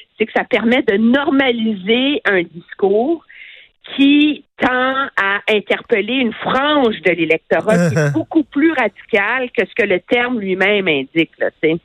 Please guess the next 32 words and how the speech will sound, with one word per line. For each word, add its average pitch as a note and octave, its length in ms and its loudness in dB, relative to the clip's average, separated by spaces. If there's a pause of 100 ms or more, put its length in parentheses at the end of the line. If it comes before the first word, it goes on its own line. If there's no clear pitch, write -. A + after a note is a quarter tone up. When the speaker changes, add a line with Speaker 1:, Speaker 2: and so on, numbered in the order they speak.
Speaker 2:
Tout G#3+ 240 0
à F3 120 2
fait. D3+ 260 2
Oui, C3+ 200 2
oui, D#3 200 2
c'est, C3 160 -2
c'est A#2 160 -2
plus, B2+ 140 -6
c'est A2 200 0
sensationnaliste, A2 1000 0
ça A#2 100 -2
fait G#2+ 180 -4
peur B2+ 300 0
au A#2+ 140 0
monde. D3 480 0
Puis - 100 -10
bon, B2 140 -2
la G#2+ 160 -2
peur, C#3+ 480 -2
Speaker 1:
C'est - 240 -10
ça. - 80 -10
Speaker 2:
c'est E3+ 60 4
un D3 100 4
bon F3 160 2
carburant D#3+ 580 0
pour C#3 140 -2
les C3+ 200 0
élections. C#3+ 300 0
D'ailleurs, F#3 240 2
parlant D3+ 360 0
de B2 60 -6 (140)
peur, C#3+ 460 -2